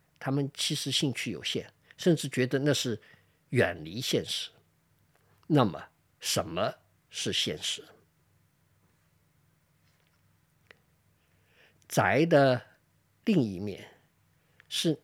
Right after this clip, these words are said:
那些人们相信着另外一个广阔的、无边无际的浪潮翻滚的世界。他们虽不能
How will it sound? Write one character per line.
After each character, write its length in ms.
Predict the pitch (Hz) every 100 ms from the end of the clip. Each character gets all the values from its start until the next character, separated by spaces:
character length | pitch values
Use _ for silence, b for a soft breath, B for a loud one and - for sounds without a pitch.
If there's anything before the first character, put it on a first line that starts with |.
| _
那 100 | -
些 240 | 165 - 165
人 200 | 131 110
们 240 | 127 127
相 280 | 131 156 151
信 260 | - 143 127
着 320 | 110 101 -
另 200 | - 180
外 160 | 165 139
一 160 | 107 113
个 280 | - 104 98 _ _ _
广 200 | - 92 -
阔 240 | - 151 120
的、 220 | 92 90
无 240 | - 120 127
边 240 | 151 139
无 200 | 123 101
际 240 | 101 127 104
的 160 | 87
浪 260 | 104 139 95
潮 240 | - 98
翻 280 | 98 - 117
滚 200 | 113 80
的 120 | -
世 220 | - - -
界。 160 | - - - _ b b b -
他 160 | 127
们 260 | 123 123 123 - _ _
虽 380 | - - 196 202 -
不 100 | 180
能 320 | 123 104 113